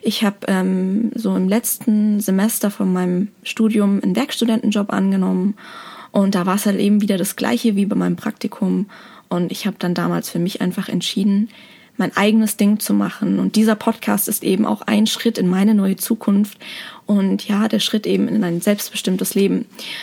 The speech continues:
Und ich möchte da eben auch Leute inspirieren, vielleicht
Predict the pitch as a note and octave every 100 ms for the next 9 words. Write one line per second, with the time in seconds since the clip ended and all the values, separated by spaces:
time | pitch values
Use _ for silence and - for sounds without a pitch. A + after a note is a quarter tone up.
0 | - - - G#3+ G#3+ A#3+ C4 A#3 A#3 A3+
1 | A#3 A3+ G#3+ G#3 G3+ G#3+ C4 A#3 A3 -
2 | G3+ - G3 G3 G3+ - _ _ _ _
3 | - - - A3 G3+